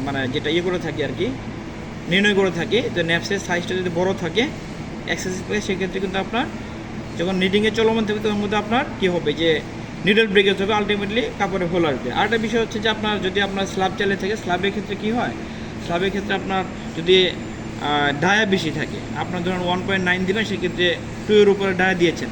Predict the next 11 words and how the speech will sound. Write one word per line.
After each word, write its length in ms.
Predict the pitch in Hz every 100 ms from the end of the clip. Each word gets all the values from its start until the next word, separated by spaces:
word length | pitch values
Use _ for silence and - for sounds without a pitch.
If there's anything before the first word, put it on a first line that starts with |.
| -
সেক্ষেত্রে 360 | 214 220 220
কিন্তু 240 | 220 220 220
আপনার, 260 | 208 269
আহ, 880 | 370 - - - - - - - 139
নিটিংয়ে 320 | 180 202 214
যেয়ে 140 | 208 226
আপনার 220 | 202 190
নিডল 220 | 185 196
ব্রেকেজ 300 | 175 156 151
হবে, 180 | 143 - - -
ultimately 480 | 180 190 202 196 247